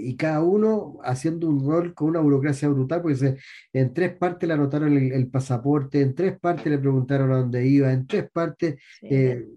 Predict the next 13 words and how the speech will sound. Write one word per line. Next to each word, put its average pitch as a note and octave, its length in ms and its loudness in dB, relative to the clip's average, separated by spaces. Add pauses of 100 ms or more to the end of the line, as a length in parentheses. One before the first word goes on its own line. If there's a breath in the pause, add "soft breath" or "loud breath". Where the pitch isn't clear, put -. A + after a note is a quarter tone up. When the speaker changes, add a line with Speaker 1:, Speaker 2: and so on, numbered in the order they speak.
Speaker 1:
tuvo D#3 240 4
que C#3 100 2
registrar. C3+ 640 0 (280 loud breath)
Entonces, D3+ 720 0
eh, C3 280 2
una F3+ 240 -4
cantidad D3 600 0
de D3+ 160 2
gente, C3 680 -2
una D3 120 0
cantidad C#3 460 0
de C3+ 340 2
Speaker 2:
Sí. F3+ 360 -18